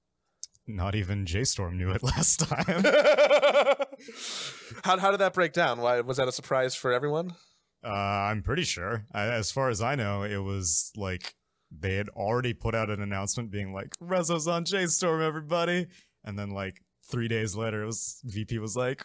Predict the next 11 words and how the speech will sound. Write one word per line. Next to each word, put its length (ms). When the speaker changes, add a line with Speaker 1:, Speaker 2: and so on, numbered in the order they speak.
Speaker 1:
"Rezo's 400
on 160
V 220
P, 260
everybody." 640
<laughs> 1400
Speaker 2:
I 140
should 160
have 100
claimed 320
him. 140